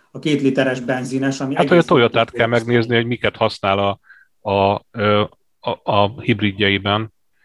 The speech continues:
Speaker 2: tehát ezek az Atkinson cikl-, ciklusi motorok ilyen egy nyolcastól kezdődnek.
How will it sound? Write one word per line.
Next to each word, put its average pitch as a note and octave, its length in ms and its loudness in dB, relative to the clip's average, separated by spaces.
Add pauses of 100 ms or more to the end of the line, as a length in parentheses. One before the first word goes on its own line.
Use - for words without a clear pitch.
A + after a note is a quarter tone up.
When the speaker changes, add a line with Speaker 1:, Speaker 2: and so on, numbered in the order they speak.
(500)
Speaker 2:
tehát G#2 140 -2
ezek A2 200 0
az G#2+ 80 2
Atkinson G#2+ 440 0
cikl-, A#2+ 280 -4
ciklusi A2 380 -2
motorok G#2+ 400 0
ilyen G#2 220 -2
egy F2+ 160 0
nyolcastól F2+ 520 -4
kezdődnek. E2+ 680 -6